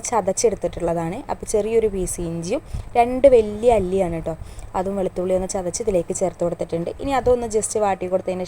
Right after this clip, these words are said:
ശേഷം ഒരു സബോളയുടെ പകുതിയാണ് കേട്ടോ ഞാൻ എടുത്തിട്ടുള്ളത്. അതും ചെറുതായിട്ട് ഒന്ന് അരിഞ്ഞെടുത്തിട്ടുണ്ട്. അതും കൂടി ഒന്ന് ചേർത്ത് കൊടുക്കുന്നുണ്ട്. ഇനി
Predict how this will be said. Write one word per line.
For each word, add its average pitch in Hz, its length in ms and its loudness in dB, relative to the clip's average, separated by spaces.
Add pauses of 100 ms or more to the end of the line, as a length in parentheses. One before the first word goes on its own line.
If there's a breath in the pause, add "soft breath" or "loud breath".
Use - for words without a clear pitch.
ശേഷം 185 320 -4 (460 loud breath)
ഒരു 302 160 0
സബോളയുടെ 190 440 2 (120)
പകുതിയാണ് 190 520 2
കേട്ടോ 170 220 -6
ഞാൻ 180 160 -2
എടുത്തിട്ടുള്ളത്. 180 500 -2 (200)
അതും 247 200 -4
ചെറുതായിട്ട് 196 560 0
ഒന്ന് 208 140 -4
അരിഞ്ഞെടുത്തിട്ടുണ്ട്. 180 640 -2 (500 loud breath)
അതും 247 200 4
കൂടി 202 160 0
ഒന്ന് 202 180 -4
ചേർത്ത് 180 280 0
കൊടുക്കുന്നുണ്ട്. 175 480 -2 (840)
ഇനി 262 100 -2